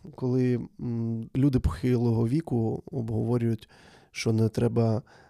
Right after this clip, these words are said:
носити, м, короткі спідниці дівчатам.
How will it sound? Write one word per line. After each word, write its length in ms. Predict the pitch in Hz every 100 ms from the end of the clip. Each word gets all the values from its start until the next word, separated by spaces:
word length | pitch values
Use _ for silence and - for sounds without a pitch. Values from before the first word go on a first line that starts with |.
| _
носити, 480 | 120 107 117 110 113 110 107 104 104 104 143
м, 280 | - - - -
короткі 360 | - 110 -
спідниці 560 | - - 127 - - 135 151 -
дівчатам. 400 | - - 143